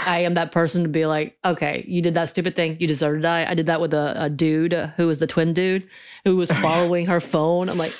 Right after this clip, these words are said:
Speaker 2: Yeah.
Speaker 1: "Really, bruh? You're going into the
Speaker 2: Yeah.
Speaker 1: bushes? You're gonna get caught." Yep,
Speaker 2: Mm-hmm.
Speaker 1: there it goes. Like, he, he,
Speaker 2: Yeah.
Speaker 1: did, he survived, but I was still was
Speaker 2: He
Speaker 1: like,
Speaker 2: did.
Speaker 1: "Come on, y'all. Come on. Don't do this." Did you feel at any point, this is just a random question, that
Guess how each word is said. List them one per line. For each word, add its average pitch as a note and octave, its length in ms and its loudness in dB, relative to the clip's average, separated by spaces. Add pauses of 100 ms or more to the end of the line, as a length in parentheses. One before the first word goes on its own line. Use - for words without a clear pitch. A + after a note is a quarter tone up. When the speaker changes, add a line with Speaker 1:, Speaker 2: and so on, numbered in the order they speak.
Speaker 2:
Yeah. F3+ 220 2
Speaker 1:
"Really, G3 180 4
bruh? G#3 380 0
You're F#3 100 -2
going G3 200 0
into F#3 120 -2
the F3 100 0
Speaker 2:
Yeah. - 40 2
Speaker 1:
bushes? G#3+ 420 0 (200)
You're A3+ 160 2
gonna G3 140 2
get F3+ 160 -2
caught." - 340 -4 (360)
Yep, G3 280 4
Speaker 2:
Mm-hmm. A#3+ 200 0
Speaker 1:
there D3+ 200 0
it E3 100 -4
goes. - 440 -4
Like, F#3 180 0
he, B3 220 -2
he, B3+ 60 -2
Speaker 2:
Yeah. C#3 360 0
Speaker 1:
did, D3+ 160 -6
he G4 140 -4
survived, G4+ 720 -2
but A#3 100 2
I A#3 100 0
was A3+ 120 -2
still A#3 240 0
was F3+ 80 -2
Speaker 2:
He F3 60 -2
Speaker 1:
like, D#3 180 2
Speaker 2:
did. C#3+ 240 -4 (300)
Speaker 1:
"Come C4+ 340 -2
on, D3 240 -2
y'all. - 400 -4
Come - 460 -2
on. - 180 -4
Don't A3 220 -2
do D#3+ 120 0
this." - 340 -4 (580)
Did A3 120 0
you G4 120 2
feel C4 260 -2
at - 120 -4
any B3 140 -2
point, G#3 320 -2
this F#3+ 120 -4
is F#3 60 -12
just F3+ 120 -6
a E3+ 40 2
random D#3 220 0
question, - 380 -6
that E3 260 -2